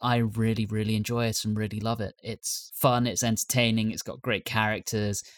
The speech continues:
it's wonderful to see Troughton really stretch his acting chops, so I love that.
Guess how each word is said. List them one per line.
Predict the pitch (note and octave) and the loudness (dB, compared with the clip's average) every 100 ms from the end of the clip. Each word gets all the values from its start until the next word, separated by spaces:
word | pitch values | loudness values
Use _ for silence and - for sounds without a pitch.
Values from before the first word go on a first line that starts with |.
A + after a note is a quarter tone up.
| _ | _
it's | - | -8
wonderful | A#2+ B2 A#2 G#2+ G#2 | 0 2 2 -2 -4
to | - | 0
see | A#2+ | 0
Troughton | - A#2+ A2 G#2 A#2 G#2 | 0 2 2 2 0 2
really | A2+ G#2+ | 0 0
stretch | G#2 - A2 G2+ | -2 0 -2 -2
his | - G#2+ | -2 0
acting | G#2 G#2 - G2+ | 0 0 -2 -2
chops, | - G2+ G2+ - - | 0 0 -2 -6 -10
so | - A#2+ | -4 0
I | A2 | 2
love | A2+ A#2+ - | 4 2 2
that. | A2+ G2+ - | 0 0 -4